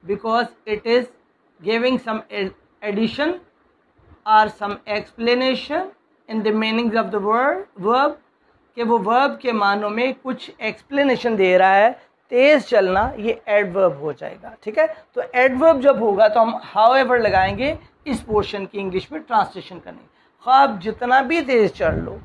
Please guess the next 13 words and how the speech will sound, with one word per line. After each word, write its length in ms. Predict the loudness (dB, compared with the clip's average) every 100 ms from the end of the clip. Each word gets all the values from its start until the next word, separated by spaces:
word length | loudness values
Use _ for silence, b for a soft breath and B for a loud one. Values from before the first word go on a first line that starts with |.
| -20 -12 -12 -12 _
however, 500 | 0 4 4 4 0 -4 -2 -2
अब 240 | -2 -2
ये 160 | 0 0
इस 120 | -2 -4
portion 380 | -4 -2 -2
में 100 | 0 0
आप 140 | 0
कम 200 | -2 0
वर्ड 240 | 0 0 2
में 100 | 2
नहीं 180 | 2 4
लगा 260 | 4 4 2
सकते 440 | -2 -20 _ -20